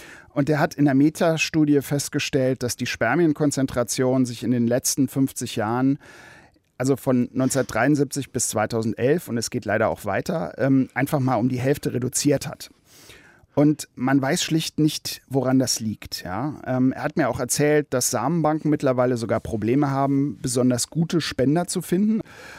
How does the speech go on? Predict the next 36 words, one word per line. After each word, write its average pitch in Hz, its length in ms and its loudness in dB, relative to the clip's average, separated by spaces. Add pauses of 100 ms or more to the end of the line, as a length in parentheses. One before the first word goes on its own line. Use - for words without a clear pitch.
(220)
Und 156 600 2
ich 127 180 -6
habe 175 120 0
da 185 100 2
gesehen, 160 440 2
dass 165 160 0
Unfruchtbarkeit 165 760 -2
bei 139 100 0
Männern 156 520 2
wirklich 147 260 -4
ein 151 80 4
großes 147 320 0
Problem 147 480 0
ist, - 220 -4
ja, 123 140 -2
sogar 135 200 0
ein 139 140 2
Weltproblem. 98 680 -2
Und 107 100 -6
ich 117 100 -10
fand 143 160 -4
das 143 140 -4
total 139 380 0
alarmierend 123 680 2
und 139 460 2 (580)
dadurch 147 320 0
habe 190 100 0
ich 185 60 -4
mich 202 200 -2
auch 165 100 -2
nicht 196 160 2
mehr 190 100 0
ganz 190 160 -2
so 214 80 0
allein 202 300 0
gefühlt. - 420 -6